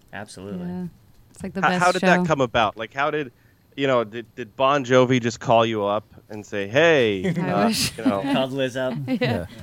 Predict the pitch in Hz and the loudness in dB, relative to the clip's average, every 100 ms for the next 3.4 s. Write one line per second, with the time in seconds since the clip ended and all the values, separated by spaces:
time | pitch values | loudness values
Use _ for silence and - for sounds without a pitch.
0 | - - 143 147 147 143 123 - 117 110 | -14 -10 -4 0 2 4 2 2 4 6
1 | 110 196 156 247 - _ - 117 123 123 | 4 0 -4 -10 -16 _ -20 -12 -12 -12
2 | 120 131 247 156 139 - - 277 _ 277 | -14 -12 -10 -10 -14 -18 -16 -16 _ -14
3 | - - - 370 | -12 -10 -8 -8